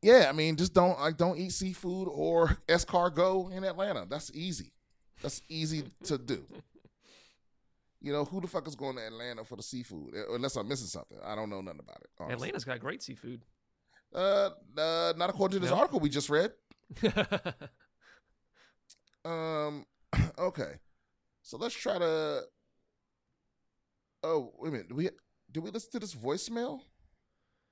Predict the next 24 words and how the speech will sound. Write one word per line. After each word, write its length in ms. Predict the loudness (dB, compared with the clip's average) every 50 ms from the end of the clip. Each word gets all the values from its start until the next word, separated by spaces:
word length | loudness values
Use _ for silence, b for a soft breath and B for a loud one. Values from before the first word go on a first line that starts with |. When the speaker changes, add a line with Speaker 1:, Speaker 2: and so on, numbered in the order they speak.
| _ _ _ _ _ _ _ _ _ -10
Speaker 2:
Uh, 800 | -6 -6 -4 -4 -4 -4 -4 -4 -4 -4 -6 -6 -6 -8 -8 -10 -14 _ _ _ -14 -6
yeah, 160 | -4 -2 -2
we, 200 | 0 -2 -2 -4
Speaker 1:
No. 100 | -6 -6 -8 -10 -10
Speaker 2:
which 180 | -12 -10 -8
one 180 | -8 -8 -8 -10
you 80 | -10
wanna 160 | -10 -10 -10 -8
do? 180 | -10 -12 -12 -14 _ _ _ _ _ _ -10
Speaker 1:
No, 200 | -6 -6 -4 -4
we'll, 160 | -4 -4 -4 -6
no, 140 | -6 -6 -4
we'll, 220 | -2 -2 -2 -4 -6
we'll, 220 | -8 -8 -8 -8 -8
we'll 160 | -8 -8 -6 -6
do 140 | -6 -6 -8
that. 160 | -8 -10 -12 -16 _ -12
We'll 120 | -10 -10
do 120 | -8 -8 -10
that 200 | -12 -14 -16 -18
tomorrow. 280 | -20 -20 -18 -20 -20 -20 _ _ -6
Wait 120 | -4 -4 -4
a 20 |
minute. 200 | -4 -8 -10